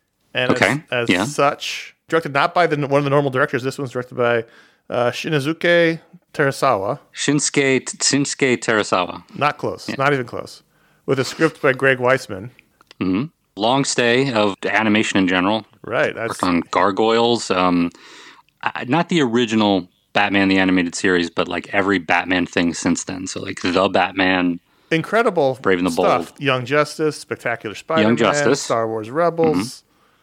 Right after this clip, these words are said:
Speaker 1: Gargoyles. This is guys, I mean, he's a, he's a modern day one of the big names in animation, and he's the writer on this
Speaker 2: Yes.
Speaker 1: film. Starring Stephanie Beatrice as Batwoman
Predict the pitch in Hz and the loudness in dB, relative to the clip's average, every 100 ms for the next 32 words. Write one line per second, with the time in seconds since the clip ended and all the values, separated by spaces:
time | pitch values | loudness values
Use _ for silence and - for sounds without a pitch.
0 | _ - 151 147 143 139 131 123 127 - | _ -6 0 2 2 2 0 0 -6 -6
1 | 135 143 127 120 - - 139 135 123 135 | -4 2 2 2 -6 -10 -6 -4 -4 -4
2 | 147 117 143 139 117 110 104 110 110 101 | -4 -4 -2 0 0 0 0 0 -2 -4
3 | 101 98 95 101 104 95 95 92 87 87 | -4 -6 -8 -8 -8 -8 -10 -10 -10 -10
4 | 85 85 - 90 95 - 104 92 92 90 | -10 -12 -14 -16 -14 -12 -12 -8 -4 -4
5 | 85 82 - 104 - - 113 113 113 _ | -4 -8 -2 -2 -2 -2 -4 -4 -8 _
6 | _ _ _ _ - - - - 185 208 | _ _ _ _ -18 -16 -16 -4 2 4
7 | 196 139 131 180 202 - _ _ _ _ | 6 4 2 -2 -4 -10 _ _ _ _
8 | _ _ _ - - 190 214 190 185 185 | _ _ _ -10 0 2 2 0 2 2
9 | - 180 180 - 127 123 156 156 160 160 | 2 2 2 0 0 4 4 4 2 2
10 | 156 156 | 2 0